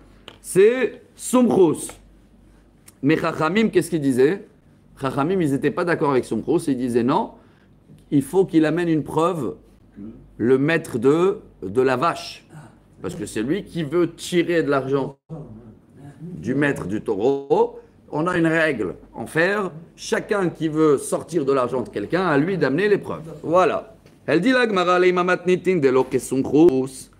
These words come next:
De ke Soumrous. Hamar mamon amutal besafek holkim belo shevua."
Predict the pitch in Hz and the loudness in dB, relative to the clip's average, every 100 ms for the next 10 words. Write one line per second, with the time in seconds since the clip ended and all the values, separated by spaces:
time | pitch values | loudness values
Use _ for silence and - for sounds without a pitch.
0 | _ - _ - 120 117 131 - 175 190 | _ -20 _ 0 0 2 -2 0 0 4
1 | 175 180 175 - - _ - 135 170 180 | 6 6 6 -2 -20 _ -6 -2 0 0
2 | 180 175 180 180 180 180 175 135 135 131 | 2 2 2 2 4 4 4 4 2 0
3 | 147 131 135 131 131 127 131 180 139 135 | -2 0 0 0 0 0 0 0 2 4
4 | 135 135 131 131 131 127 135 131 | 4 2 2 2 2 2 2 0